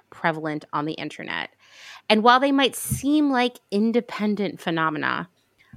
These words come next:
a Venn diagram of the three of them, of trolling, snarking, cyberbullying, it would have a ton of overlap. And to be honest, I think a lot of these are often used interchangeably or even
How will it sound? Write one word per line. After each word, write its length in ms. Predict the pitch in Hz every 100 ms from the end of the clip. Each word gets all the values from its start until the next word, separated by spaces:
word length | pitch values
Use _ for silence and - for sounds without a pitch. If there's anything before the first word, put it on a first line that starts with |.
| -
a 80 | 190
Venn 340 | 180 208 240
diagram 720 | 233 151 170 190 214 226 233 -
of 100 | 180
the 100 | 180
three 240 | - 160
of 120 | 175
them, 380 | 196 196 214 214 -
of 320 | 180 170 - _ _ _ _ _ _ _ -
trolling, 840 | - 220 208 208 202 196 190 175
snarking, 920 | - - 208 185 180 180 170 165 165
cyberbullying, 920 | - 226 226 202 175 175 165 160 160 _ _ _ _ _ -
it 60 |
would 80 | 294
have 200 | 277 277
a 60 | 415
ton 480 | - - 208 190 196
of 180 | 180 165
overlap. 680 | - 226 202 156 92 - - - - - - _ _ -
And 120 | 262
to 80 | 262
be 100 | 277
honest, 380 | - 277 302 -
I 60 | 226
think 340 | 285 294 -
a 80 | 214
lot 220 | 208 202
of 80 | 208
these 220 | 214 202
are 60 | 202
often 320 | 190 185 185 175
used 320 | 175 180 -
interchangeably 800 | 170 175 160 - 160 208 208 240
or 120 | 202
even 300 | 180 180 175